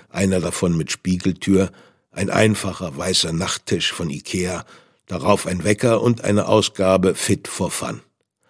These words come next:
Außerdem ein Tisch mit einem Foto vom Scheidungskind und allerlei Kleinkram neben dem Stuhl, von dem er gerade seine Kleider genommen hatte.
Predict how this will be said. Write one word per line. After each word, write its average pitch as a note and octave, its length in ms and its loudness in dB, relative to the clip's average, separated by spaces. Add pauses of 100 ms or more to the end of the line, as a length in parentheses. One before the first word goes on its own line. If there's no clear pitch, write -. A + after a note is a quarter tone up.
(480)
Außerdem G#2+ 640 4
ein F#2+ 180 0
Tisch - 360 2
mit F#2 160 -2
einem F2 200 0
Foto G2+ 400 2
vom D#2+ 200 -6
Scheidungskind E2+ 920 -2 (420)
und G#2+ 260 -6
allerlei C#2+ 380 -2
Kleinkram E2 840 -4
neben D#2+ 320 0
dem - 160 -6
Stuhl, E2 480 0
von - 220 -8
dem - 160 -6
er - 100 -10
gerade - 480 -8
seine C2 260 -8
Kleider F2+ 400 -6
genommen - 460 -8
hatte. - 300 -16